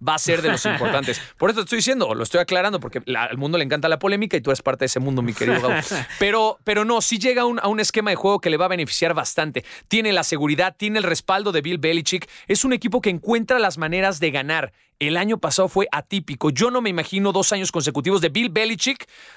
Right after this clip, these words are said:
Speaker 1: arrancándose los pocos pelos que le quedan, de tener una temporada perdedora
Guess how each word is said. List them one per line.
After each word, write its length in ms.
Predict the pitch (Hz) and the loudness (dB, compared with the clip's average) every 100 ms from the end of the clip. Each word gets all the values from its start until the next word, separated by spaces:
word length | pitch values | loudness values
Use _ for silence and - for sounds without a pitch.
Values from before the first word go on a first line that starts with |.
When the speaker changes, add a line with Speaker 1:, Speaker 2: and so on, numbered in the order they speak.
| - | -6
Speaker 1:
arrancándose 760 | 131 160 151 202 214 202 170 | -2 -2 0 -2 0 2 2
los 160 | 143 135 | 2 0
pocos 300 | 214 190 160 | -2 -2 -2
pelos 240 | 196 185 - | 0 -2 -2
que 80 | |
le 100 | 139 | -2
quedan, 340 | 127 185 185 - _ _ _ | 2 2 2 -2 _ _ _
de 220 | - 156 160 | -4 -2 -2
tener 340 | 156 180 208 214 | -2 0 0 0
una 340 | 208 214 180 _ - - - | 0 0 -2 _ -20 -12 -4
temporada 600 | 160 165 175 202 220 - - | -2 2 2 2 0 -2 -6
perdedora 720 | 160 151 156 185 240 277 | -4 0 2 4 4 2